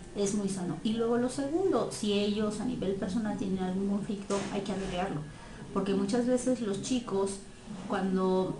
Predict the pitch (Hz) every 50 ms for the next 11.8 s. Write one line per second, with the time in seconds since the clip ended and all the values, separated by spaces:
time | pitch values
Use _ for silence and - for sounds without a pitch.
0 | - - 262 220 - - - 220 214 220 226 233 233 - - 233 208 202 202 202
1 | 220 214 208 214 - - 220 - - - 226 196 190 196 196 202 214 214 247 233
2 | - 185 - 254 262 180 175 - 170 165 170 180 185 185 185 196 - - 214 214
3 | 214 208 196 208 202 202 196 180 180 - - - 196 190 196 214 220 226 226 214
4 | 190 185 185 - 202 208 220 214 - 226 202 190 190 185 175 - - - - -
5 | - 254 - - - - 240 220 202 - - - - 240 202 214 233 - - 160
6 | 139 165 - - - - 196 220 208 - - 202 196 - 208 208 - 247 240 -
7 | 240 220 208 233 220 - 247 233 233 240 233 240 - - 220 208 208 208 - 240
8 | - - - 233 208 185 190 - - 202 196 208 208 - - - - - - -
9 | - - - 202 196 196 196 - 202 202 208 - 240 220 220 - - - 220 208
10 | 190 202 202 190 185 180 175 - 233 240 254 254 247 220 214 208 185 196 185 170
11 | 160 165 - - - - - - 214 190 190 196 214 208 196 190